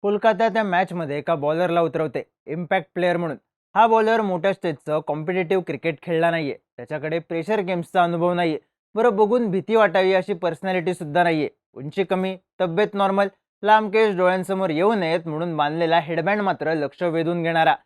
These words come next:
या बॉलरच्या आणखी दोन गोष्टी लक्ष वेधून घेत होत्या. पहिली गोष्ट त्याच्याकडे असलेली गुगली आणि दुसरी गोष्ट त्याचं ॲग्रेशन. या मॅचमध्ये त्यानं तीन विकेट्स घेतल्या.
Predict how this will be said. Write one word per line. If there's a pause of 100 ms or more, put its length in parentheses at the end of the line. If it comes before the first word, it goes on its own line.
(320)
या
बॉलरच्या
आणखी
दोन
गोष्टी
लक्ष
वेधून
घेत
होत्या. (260)
पहिली
गोष्ट (440)
त्याच्याकडे
असलेली
गुगली (220)
आणि
दुसरी
गोष्ट (380)
त्याचं
ॲग्रेशन. (420)
या
मॅचमध्ये
त्यानं (120)
तीन
विकेट्स
घेतल्या.